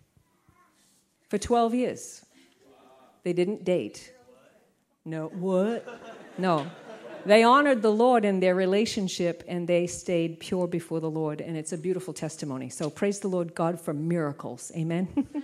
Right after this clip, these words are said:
<laughs> All right. So the very foundation of family originated in the heart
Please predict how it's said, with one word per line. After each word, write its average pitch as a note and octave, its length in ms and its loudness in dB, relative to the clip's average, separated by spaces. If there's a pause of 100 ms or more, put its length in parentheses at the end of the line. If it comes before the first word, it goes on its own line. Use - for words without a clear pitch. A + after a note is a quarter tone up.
(120)
<laughs> - 260 -12
All G3+ 120 6
right. F3+ 180 4 (300)
So G#3 420 8 (280)
the A#3 80 8
very E4 240 8
foundation D4+ 640 6
of - 80 2
family A#3 520 2 (1300)
originated C4 720 6
in A3+ 100 4
the G#3+ 100 2
heart - 680 2